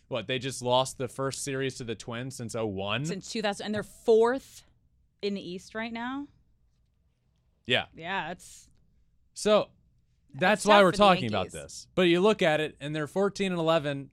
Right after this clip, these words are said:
Speaker 1: not playing great baseball. To me, that says more about the team and how good they are than their struggles right now saying how bad they are.
Speaker 2: Okay.
Speaker 1: Yeah.
Speaker 2: Not concerned.
Speaker 1: Not concerned.
Speaker 2: All right. Moving on to our next statement.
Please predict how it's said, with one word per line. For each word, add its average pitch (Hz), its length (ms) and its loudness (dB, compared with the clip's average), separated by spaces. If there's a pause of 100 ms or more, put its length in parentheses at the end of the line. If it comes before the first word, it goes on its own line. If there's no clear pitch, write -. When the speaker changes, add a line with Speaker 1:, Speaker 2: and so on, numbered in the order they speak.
Speaker 1:
not 151 360 -2
playing 160 300 -2
great 147 280 0
baseball. 117 600 0 (180)
To 151 100 -4
me, 196 220 2
that 147 240 0
says 135 240 -2
more 135 200 0
about 123 260 -2
the 95 60 -20
team 123 220 -8
and 107 80 -8
how 107 120 -4
good 113 280 -4
they 98 160 -2
are 90 340 -4 (220)
than 104 300 -4
their 101 140 -8
struggles 101 480 -8
right 95 220 -8
now 87 260 -10
saying 85 520 -12 (140)
how 85 120 -14
bad 71 260 -16
they 53 80 -20
are. - 220 -14
Speaker 2:
Okay. - 160 -14 (420)
Speaker 1:
Yeah. - 100 -10
Speaker 2:
Not - 100 -8
concerned. - 460 -20 (200)
Speaker 1:
Not 85 200 -16
concerned. - 280 -20 (260)
Speaker 2:
All 196 80 -10
right. - 160 -16 (840)
Moving 381 320 -2
on 349 180 0
to 302 120 -8
our 294 100 -2
next 262 300 -4
statement. 277 400 -14